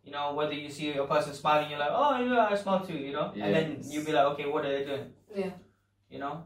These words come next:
Speaker 1: um, that's why people put
Speaker 2: But
Speaker 1: on
Speaker 2: yeah,
Speaker 1: fake
Speaker 2: but
Speaker 1: smiles on
Speaker 2: w-,
Speaker 1: Instagram.
Speaker 2: yeah, but once you get, like,
Speaker 1: Yeah.
Speaker 2: the brand name,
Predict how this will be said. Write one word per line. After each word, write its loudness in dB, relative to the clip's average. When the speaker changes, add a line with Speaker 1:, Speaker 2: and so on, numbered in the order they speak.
Speaker 1:
um, -4
that's -8
why 0
people -12
put -
Speaker 2:
But 0
Speaker 1:
on -2
Speaker 2:
yeah, 2
Speaker 1:
fake 4
Speaker 2:
but 6
Speaker 1:
smiles 4
on -2
Speaker 2:
w-, -6
Speaker 1:
Instagram. -8
Speaker 2:
yeah, 0
but 4
once 4
you 0
get, 2
like, 2
Speaker 1:
Yeah. -4
Speaker 2:
the -4
brand 2
name, -2